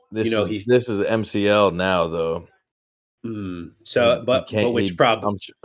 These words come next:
Speaker 1: which, yeah, probably definitely equivalent or, uh,
Speaker 2: stemmed from the hamstring pull.
Speaker 1: correlated.
Speaker 2: But,
Speaker 1: That was the word I needed.
Speaker 2: yes, there you go. I like that. Uh, a-, and so doubtful to play. And then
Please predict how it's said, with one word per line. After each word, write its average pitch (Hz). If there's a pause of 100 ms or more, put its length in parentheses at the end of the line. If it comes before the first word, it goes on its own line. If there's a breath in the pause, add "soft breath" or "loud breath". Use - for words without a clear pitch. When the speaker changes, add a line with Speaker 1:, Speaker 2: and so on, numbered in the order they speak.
Speaker 1:
which, 87
yeah, 82 (100)
probably 95
definitely 92
equivalent 87
or, 90 (480)
uh, - (640)
Speaker 2:
stemmed 113
from 120
the 95
hamstring 95
pull. 92 (200 soft breath)
Speaker 1:
correlated. 87
Speaker 2:
But, 90
Speaker 1:
That 98
was 87
the 85
word 82
I 82
needed. 85
Speaker 2:
yes, 85 (260)
there 98
you 87
go. 87
I 87
like 87
that. - (160)
Uh, 87 (500)
a-, 110
and 123
so 127 (140)
doubtful 120
to 113
play. 98 (400 soft breath)
And 104
then 101